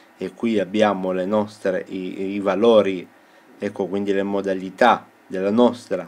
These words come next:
variabile, dove si trovano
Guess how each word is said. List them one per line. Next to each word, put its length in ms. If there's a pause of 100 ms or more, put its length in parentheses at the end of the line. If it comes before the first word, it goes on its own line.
variabile, 1040 (2250)
dove 280
si 200
trovano 760